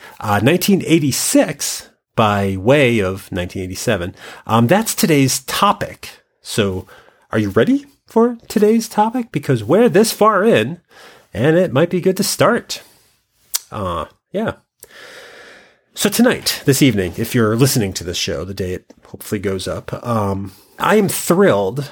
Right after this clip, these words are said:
to be going, uh, to a special, uh, a screening, screening, an event at the big screen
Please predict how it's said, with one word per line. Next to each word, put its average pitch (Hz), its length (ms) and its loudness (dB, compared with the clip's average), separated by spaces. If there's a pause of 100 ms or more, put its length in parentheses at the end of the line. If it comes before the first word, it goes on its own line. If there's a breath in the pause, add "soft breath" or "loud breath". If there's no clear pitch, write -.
to - 100 -6
be 127 80 -2
going, 127 680 0 (240)
uh, 101 360 -6
to 123 200 2
a 107 40 2
special, 180 600 0
uh, 120 440 0
a 127 60 -2
screening, 160 540 2 (360)
screening, 139 760 0
an 98 100 -6
event 113 560 -2
at 98 120 -6
the 120 80 -2
big 117 280 -2 (300 loud breath)
screen 127 440 2